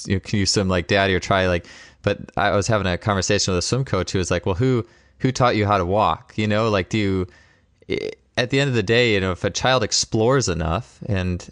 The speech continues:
you know, they're gonna figure it out on their own. And I think about, well, what if you, you know, what would children end up walking like if you s-, you tried to coach them, <laughs> like, the way we coach everybody else, right?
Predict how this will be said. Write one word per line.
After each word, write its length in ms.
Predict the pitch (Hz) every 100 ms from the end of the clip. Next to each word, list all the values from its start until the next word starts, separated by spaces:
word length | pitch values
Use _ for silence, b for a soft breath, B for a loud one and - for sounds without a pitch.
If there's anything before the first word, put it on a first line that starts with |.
| _ - -
you 120 | -
know, 80 | 101
they're 140 | 92 113
gonna 200 | 151 127
figure 320 | 135 110 104
it 80 | 98
out 120 | 101
on 80 | 92
their 160 | 87
own. 300 | 87 98 127 - -
And 140 | 101
I 100 | 98
think 240 | 98 123 113
about, 360 | 101 98 95
well, 280 | 104 107 - - - B B B B -
what 120 | 123
if 160 | 151 147
you, 220 | 135 123
you 120 | 120
know, 160 | 107 95
what 280 | 104 139 196
would 140 | 139
children 300 | - 143 131
end 120 | 117
up 60 | 98
walking 500 | 90 95 113 - 98
like 220 | 90 85
if 140 | 101 107
you 80 |
s-, 340 | 95 - - - -
you 260 | 110 104
tried 240 | - 127 95
to 60 |
coach 420 | - - 107 -
them, 200 | - - -
<laughs> 80 | -
like, 200 | 117 -
the 100 | 117
way 180 | 117 113
we 140 | 110
coach 360 | - 98 92 98
everybody 440 | 90 90 90 87
else, 280 | 85 85 -
right? 220 | 95 104